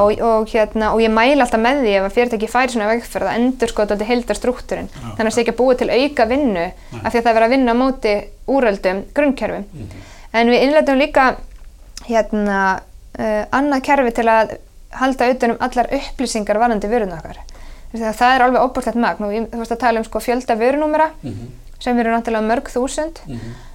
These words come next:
Speaker 1: Og svo þurfum við að fá, sko, næringarinnihald og við þurfum að fá ofnæmisvalda, við þurfum að fá vottanir. Og það er náttúrulega gaman að segja frá því að Krónan er svansvottuð,
Speaker 2: Ok,
Speaker 1: fékk
Speaker 2: já.
Speaker 1: svansvottun fyrir áramót.
Speaker 2: Mhm.
Speaker 1: En það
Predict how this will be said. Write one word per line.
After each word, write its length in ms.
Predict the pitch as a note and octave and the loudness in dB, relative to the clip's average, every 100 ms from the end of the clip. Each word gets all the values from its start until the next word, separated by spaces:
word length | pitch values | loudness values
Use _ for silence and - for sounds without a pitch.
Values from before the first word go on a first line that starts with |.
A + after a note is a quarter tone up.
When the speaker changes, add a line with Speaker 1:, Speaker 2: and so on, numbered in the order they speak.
| - - | -10 -2
Speaker 1:
Og 300 | A#3 A#3+ - | 2 2 2
svo 180 | - C4 | 0 0
þurfum 200 | C4+ B3+ | 2 2
við 80 | B3 | 2
að 80 | |
fá, 220 | B3 B3 B3 | 4 2 2
sko, 240 | - A3+ - | 0 -2 0
næringarinnihald 1500 | A#3 C4 C#4 C4 C4 C4 B3+ B3+ B3 B3+ C4 B3 B3 - - | 2 2 2 0 2 2 2 0 2 2 2 0 -2 -10 -8
og 360 | - A3 A3 G#3+ | -2 2 2 2
við 120 | A3 A3+ | -2 -2
þurfum 140 | G#3+ | -2
að 60 | G#3+ | 0
fá 60 | A3 | 0
ofnæmisvalda, 1120 | B3 C#4 C#4 C4+ B3+ C4 B3+ B3+ B3 - B3 A#3+ A#3+ | 0 0 0 0 0 0 0 0 -2 0 2 2 0
við 180 | A#3+ B3+ | -2 0
þurfum 160 | A#3+ G#3+ | 0 0
að 60 | |
fá 80 | G#3+ G#3 | 2 2
vottanir. 760 | B3 - - - D4 C#4+ C#4+ | 0 -2 -10 -4 0 0 0
Og 520 | D4 - - - - - | -4 -12 -18 -18 -10 -2
það 80 | |
er 40 | B3 | 0
náttúrulega 160 | A#3+ | 2
gaman 240 | B3 C4+ B3+ | 2 2 2
að 60 | |
segja 140 | B3+ A3+ | 2 2
frá 140 | A#3 | 2
því 180 | A3+ D#4+ D4+ | -2 0 2
að 100 | G#3 | 0
Krónan 520 | - A#3+ C4+ B3+ A3+ - | 0 0 2 2 0 -2
er 220 | A3 A3 - | 0 0 0
svansvottuð, 720 | - A3+ C#4+ F4 F4 F#4+ - - - C#3+ | 0 0 2 0 0 -4 -8 -14 -14 -14
Speaker 2:
Ok, 140 | A#2+ - - | -14 -14 -8
Speaker 1:
fékk 160 | B3+ B3 | -6 -4
Speaker 2:
já. 60 | B3 | 0
Speaker 1:
svansvottun 600 | B3 C#4+ D#4+ D#4 D4+ C#4+ - - - - | 0 2 -2 0 -2 -2 -10 -20 -18 -4
fyrir 180 | D4 B3+ | 2 4
áramót. 440 | B3+ D#4+ F#4 F4+ - - | 4 2 -2 -4 -16 -12
Speaker 2:
Mhm. 280 | - G#2+ A#2 - - - - - | -10 -10 -12 -16 -16 -18 -18 -8
Speaker 1:
En 240 | A#3+ B3 A#3+ | 0 2 0
það 380 | - C#4 C#4 | 2 4 4